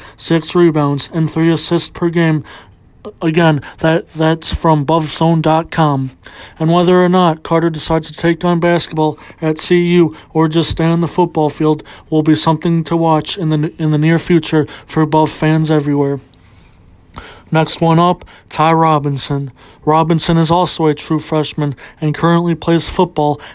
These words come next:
and he is a wide receiver as his primary position. In high school, Robinson caught seventy-three passes for one thousand five hundred and twenty-five yards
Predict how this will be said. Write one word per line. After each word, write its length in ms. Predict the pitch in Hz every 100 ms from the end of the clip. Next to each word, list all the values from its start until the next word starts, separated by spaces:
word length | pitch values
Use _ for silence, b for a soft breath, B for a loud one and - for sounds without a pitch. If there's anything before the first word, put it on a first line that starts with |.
| B
and 180 | 160 151
he 240 | 131 170
is 240 | 185 156 156
a 100 | 151
wide 280 | 156 160 165
receiver 560 | 151 185 170 147 143
as 240 | 175 151 -
his 120 | 151
primary 520 | - 156 151 151 151
position. 640 | 165 151 143 - 147 143 - B B B B
In 60 | 143
high 200 | 131 175
school, 420 | - - 156 151 B B
Robinson 560 | 156 160 160 151 160 156
caught 260 | 160 156
seventy-three 680 | - - 160 170 175 - 170
passes 580 | 170 165 160 - 156 - - B
for 160 | -
one 220 | 147 165 175
thousand 540 | - 165 160 151 147
five 300 | - 156 165
hundred 380 | - 165 160 160
and 80 | 147
twenty-five 560 | - 160 151 170 160
yards 380 | 165 156 147 -